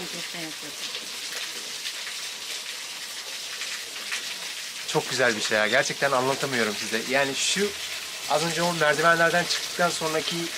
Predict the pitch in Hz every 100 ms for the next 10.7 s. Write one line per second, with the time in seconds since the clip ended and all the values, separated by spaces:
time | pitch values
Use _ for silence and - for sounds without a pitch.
0 | - 147 - 156 160 156 160 156 143 143
1 | 139 147 160 147 147 147 139 - 110 -
2 | 165 156 156 180 - 147 135 160 147 135
3 | 135 - 156 113 107 113 110 143 151 -
4 | - - - - - 165 170 160 160 175
5 | 180 - - - 151 160 147 117 110 117
6 | - - - - 160 151 165 160 - 143
7 | 147 143 180 202 127 127 - 180 180 202
8 | 196 127 123 139 156 156 160 151 151 -
9 | - 151 151 151 139 - 131 113 147 143
10 | 135 143 - - - 156 131